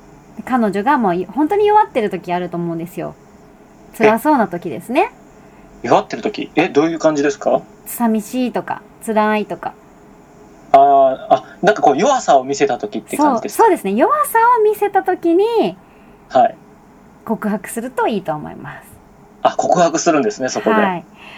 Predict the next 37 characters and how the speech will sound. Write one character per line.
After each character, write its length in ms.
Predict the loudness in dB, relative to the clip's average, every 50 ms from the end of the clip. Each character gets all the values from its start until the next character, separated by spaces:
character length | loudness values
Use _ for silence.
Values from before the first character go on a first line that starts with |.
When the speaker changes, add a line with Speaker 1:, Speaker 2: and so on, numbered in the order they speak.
| -20 -20 -20 -16
Speaker 1:
こ 120 | -14 -6 0
こ 100 | 0 2
ね、 120 | 2 2
Speaker 2:
う 40 | 0
ん。 40 | 0
Speaker 1:
ち 80 | 0
ょ 40 | 0
っ 40 | 0
と 100 | 0 0
男 260 | 0 0 0 0 -2
性 180 | -2 -4 -4 -4
と 100 | -4 -8 -8
女 140 | -6 -6 -6
性 140 | -4 -2 -2
の 80 | -4
違 160 | -4 -4 -2 0 2 2
う 40 | 0
と 80 | 0 -2
こ 120 | -4 -4
な 120 | -4 -4
ん 60 | -6 -6
で 80 | -10
す 100 | -10 -10
け 100 | -10 -6
ど、 340 | -2 0 2 2 0 0 -2 -8 -18 -20 -20 -20 -20 -20 -20 -4 2
Speaker 2:
は 220 | 4 4 4 4
い。 100 | 2 -4 -8 _ -20 -20 -20 -10 -4
Speaker 1:
男 280 | 0 2 2 2 2 0
性 180 | 0 0 -2 -2
っ 20 |
て 360 | -2 -2 0 2 2 4 2
弱 260 | 2 2 4 4 2 2
っ 40 |
て 160 | 2 -2 -2 -2
る 100 | -2 -2
時 260 | -4 -4 -4 -2 -2
に、 420 | -2 0 0 0 0 -2 -4 -6